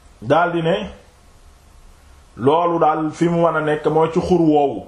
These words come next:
xur woowu ci dëggam, buñ, ci, ci, ci boppam buñ ko xamee. Voilà. Moom bu dee ne lool la mooy day war ci moom mu daal di fay jóge. Waaw, xur wi mu nga xam ne ci la ko lool daal dafay jóge.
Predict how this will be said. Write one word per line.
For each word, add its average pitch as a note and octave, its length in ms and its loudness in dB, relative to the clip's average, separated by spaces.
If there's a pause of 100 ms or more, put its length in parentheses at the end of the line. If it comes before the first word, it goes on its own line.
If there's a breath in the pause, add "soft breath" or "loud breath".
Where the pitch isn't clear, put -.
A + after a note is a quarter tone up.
(100)
xur F3+ 180 0
woowu E3+ 440 2
ci F3 80 -4
dëggam, D#3 460 -2 (140)
buñ, C#3+ 340 0
ci, G3 180 -8
ci, F#3+ 180 -8
ci G#3 100 -6
boppam F3+ 480 0
buñ E3+ 160 0
ko E3+ 120 0
xamee. A#2+ 300 -4 (1080)
Voilà. C3 460 -2 (760)
Moom F3+ 340 2
bu F3 100 2
dee A3+ 140 4
ne A3 100 0
lool G#3+ 260 2
la F3 60 0
mooy F3 320 0
day G3+ 260 2
war G3+ 420 2
ci G3 100 0
moom F#3+ 220 2
mu F3+ 100 2
daal F3+ 180 0
di D#3+ 80 -2
fay D#3 200 2
jóge. - 180 -4 (800)
Waaw, - 220 -2
xur G3 220 0
wi E3 280 0
mu A#3 80 -2
nga A#3+ 80 2
xam A3 200 -2
ne G3 120 -2
ci G3+ 100 0
la G3+ 120 2
ko F#3+ 120 -2
lool F3 160 2
daal D#3+ 200 0
dafay D#3 260 2
jóge. C3 220 -2